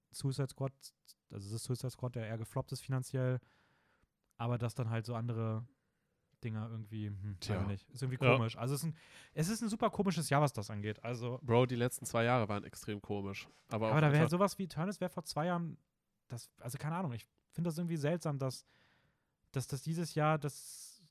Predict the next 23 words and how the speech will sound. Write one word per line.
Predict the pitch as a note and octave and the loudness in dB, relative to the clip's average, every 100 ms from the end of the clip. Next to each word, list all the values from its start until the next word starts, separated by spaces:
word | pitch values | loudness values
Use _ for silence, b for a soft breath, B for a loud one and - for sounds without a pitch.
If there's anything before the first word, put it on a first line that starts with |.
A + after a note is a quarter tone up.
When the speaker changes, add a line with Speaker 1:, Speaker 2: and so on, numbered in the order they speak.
| _ | _
Speaker 1:
das | - C#3 - | -8 -8 -4
so, | D3+ D#3+ D3+ | -2 -2 0
weil | C#3+ | 2
eigentlich, | D3 F#3+ G#3+ G#3 - b b b b | 2 0 2 0 -2 b b b b
ich | G3 G#3+ | -2 0
würd | A3 | 2
behaupten, | E3 F#3 F#3 F#3 F3+ - _ _ _ _ _ _ - | 6 6 4 -4 -6 -8 _ _ _ _ _ _ -14
M-, | C#3+ D3 D3+ D3 D3 D3 D3 | -6 -4 -2 -2 -2 -2 0
Marvel | C#3 E3 F#3+ F#3 | 2 2 2 0
oder | E3 D#3 | 2 2
generell | D#3 F3+ F#3 | 2 2 2
Blockbuster | D3+ F#3 - F3+ C#3 | 2 2 0 -2 -2
entwickeln | D3+ F3 E3 | -2 0 0
sich | D#3+ | 0
da | D#3 | 0
grad | C#3+ D3 | 0 0
in | C#3+ | 0
so | |
eine | C3+ | 0
Netflix-Richtung, | B2 D3 - G#2+ - F2+ F2+ F2+ | 0 -2 -4 -8 -8 -10 -8 -6
weißt | A#2 | -4
du, | E3 | 0
so | B2 B2 | 2 2